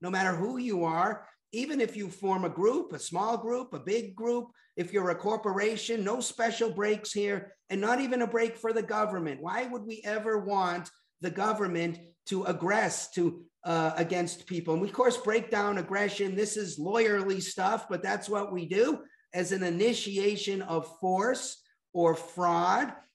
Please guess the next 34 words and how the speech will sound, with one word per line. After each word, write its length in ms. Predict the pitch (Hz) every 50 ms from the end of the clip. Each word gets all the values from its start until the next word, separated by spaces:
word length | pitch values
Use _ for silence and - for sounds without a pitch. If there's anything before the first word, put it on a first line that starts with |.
| _ _
or 180 | - 180 175 170
coercion 1000 | 175 - - 170 170 165 160 170 175 180 190 190 185 160 190 202 226 233 226 220 - _ _ -
or 120 | - 226
doing 320 | 214 262 320 359 320 294 285 -
anything 800 | 302 302 381 403 381 302 - - 220 185 160 139 120 104 - - _ _ _ -
that 200 | 190 185 165 -
creates 600 | - - 196 202 208 220 240 247 214 - - 226
a 100 | 214 208
substantial 1000 | - - - 202 175 165 - - - 202 208 220 226 220 - 226 220 214 180
risk 360 | 170 196 214 202 202 - -
of 140 | 214 202 170 165
harm 580 | 160 170 185 196 196 190 185 170 147 131 120 -
to 140 | - 165 165
another 400 | 156 156 175 196 202 208 208 190
person 600 | - - 190 185 190 185 185 - - 190 190 190
or 320 | 185 - 175 185 190 185
their 260 | 165 170 180 180 180
property. 800 | 180 180 - - 180 175 170 165 165 - 156 135 131 117 107 - _ _ _
So 120 | - - 202
what 220 | 214 240 269 277
we 100 | 269 269
would 200 | 247 247 240 202
say 240 | - 233 226 226 214
is, 140 | 208 175 196
if 160 | 202 202 202
you 100 | 196 180
don't 420 | 165 214 226 294 339 - - 175
do 220 | 208 240 254 226 190
that, 460 | 175 220 214 190 180 175 175 175 - - - _ _ _ _ _ _
you 180 | 139 156 196 214
should 220 | 175 202 208 175
be 120 | 180 196 190
left 380 | 180 175 185 180 180 - -
alone, 640 | 190 185 175 185 190 190 185 180 165 147 127 113